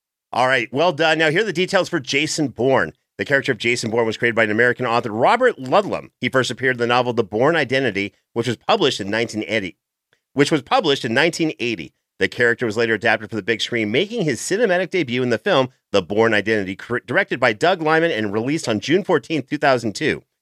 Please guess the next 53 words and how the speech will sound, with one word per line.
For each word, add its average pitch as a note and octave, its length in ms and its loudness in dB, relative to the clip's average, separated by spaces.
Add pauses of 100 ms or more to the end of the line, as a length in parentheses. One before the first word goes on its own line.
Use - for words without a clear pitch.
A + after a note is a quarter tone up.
(120)
The C3+ 100 2
film G3 280 0
starred E3+ 360 0
Matt D#3+ 240 0
Damon D#3 280 2
in B2+ 60 -2
the C3 100 0
title C3 300 0
role B2 220 2
and A#2 100 0
marked D3 200 0
the C#3 60 -14
beginning D#3 340 -2
of B2+ 80 -2
a A#2+ 40 -2
successful F3+ 560 -2
film G3+ 260 0
series A#2 320 -2
based D3 320 0
on D3 140 0
Ludlum's A2+ 320 -4
novels. D3+ 420 0 (280)
In B2 100 2
the B2 80 4
Bourne C3+ 320 2
film C#3+ 220 2
series, A2 280 -2
Jason B2+ 320 -2
Bourne, A#2 200 2
portrayed A#2 320 -2
by A2+ 80 2
Matt A2 180 0
Damon, A#2 220 -2
is - 40 -10
introduced E3 380 -2
as B2+ 60 -6
a A2 80 0
highly D3+ 260 0
skilled D3 240 -2
assassin C3 460 -2
suffering G3+ 360 0
from F#3 160 -2
amnesia, E3+ 460 2
part F3+ 320 2
of G#3 60 -8
a G3 80 -4
covert D#3 360 0
C D#3 140 2
I C#3 40 6
A B2+ 120 2
program A#2+ 400 0
called G#2 380 2
Treadstone. - 720 -6